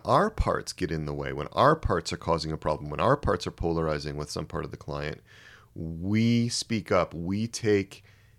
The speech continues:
responsibility for that, we acknowledge that. It's great modeling for clients. It makes the therapy much more human, much more warm, much more intimate, much more real when clients also understand that, hey, we've got parts. Our parts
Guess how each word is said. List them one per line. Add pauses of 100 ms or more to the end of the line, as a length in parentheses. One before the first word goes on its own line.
(320)
responsibility
for
that,
we
acknowledge
that. (500)
It's
great
modeling
for
clients.
It
makes
the
therapy
much
more
human,
much
more (400)
warm,
much
more
intimate,
much
more
real (560)
when
clients
also
understand
that,
hey,
we've
got
parts.
Our
parts